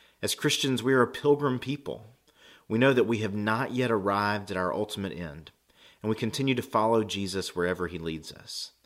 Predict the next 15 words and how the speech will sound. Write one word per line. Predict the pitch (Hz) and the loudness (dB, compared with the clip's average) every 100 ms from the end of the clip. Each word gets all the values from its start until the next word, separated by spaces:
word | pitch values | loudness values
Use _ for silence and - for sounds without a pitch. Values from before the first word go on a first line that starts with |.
| _ _ - _ | _ _ -20 _
This | - 143 147 | -2 2 4
week, | 165 151 | 4 4
we | 131 | 0
continue | 123 120 135 123 | 0 0 0 0
to | 110 | 0
talk | - 120 | 0 0
about | 113 110 95 | 0 0 0
gathering, | 104 104 113 113 110 | 0 0 0 -2 0
but | 107 | 2
our | 104 | 2
focus | - 117 117 - | 2 0 0 -4
is | 104 | -4
a | |
little | 104 104 98 | -2 -2 -4
different. | 110 - 76 - | -6 -6 -12 -14